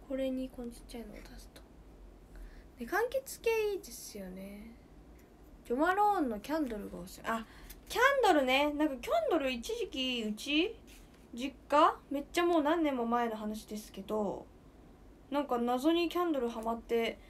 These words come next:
寝る部屋で焚いてた時期ありましたね。あのブームは何だったんでしょう、果たして。なんかあった。なんかキャンドルブームが我が家にも一度き-、来ましたね。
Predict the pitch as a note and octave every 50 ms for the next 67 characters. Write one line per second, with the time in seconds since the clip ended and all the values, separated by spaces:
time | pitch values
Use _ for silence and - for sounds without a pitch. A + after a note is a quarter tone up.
0 | - - - - - B3 B3+ C4 C#4 C#4+ D4 D4+ D4 C#4 B3 A3+ A3+ A#3+ A#3+ B3+
1 | B3 - - - C4+ C4 C4+ C4 - G#3+ G#3 G#3 G#3 G#3 G#3+ G#3+ - G3 - -
2 | - - - - - - - - - - - - - - - - - - - -
3 | - - - B3+ C4+ C#4+ D#4 D#4+ - - - - - B3 C#4+ D#4 D#4+ C#4+ B3+ A#3
4 | A3 A3 A#3 C4 C#4 C4 B3 A#3 A3 G#3+ G#3 G3 F#3+ F#3+ F#3+ F#3 F3+ F3 F#3+ F3+
5 | - F#3+ F#3+ - - - - - - - - - - - - - - - - -
6 | - - - - - - - - - - D4 E4 D4+ - A3 G#3+ A3 A3 G#3+ -
7 | - - - - - - - - - - - - - - - - - - - -
8 | - - - - - - - - - - - - - - - - - - - -
9 | - - - - - - D4+ C#4+ C4 A#3 A#3 - C#4+ C#4+ C#4+ C#4 C#4+ C#4+ C#4+ C#4
10 | C4+ C#4 C4+ B3 A3+ G#3+ G#3+ F#3+ F#3 - - - - - - - - - - -
11 | A#3+ A#3 A3 G#3+ G#3 G3 G3 G3 F#3+ F#3+ - - A3 G#3+ G#3+ G#3+ - - A3+ A3+
12 | A3 A3 - - - - - - - - - - - - - - A#3 A3 G#3+ G#3+
13 | G#3+ - - G3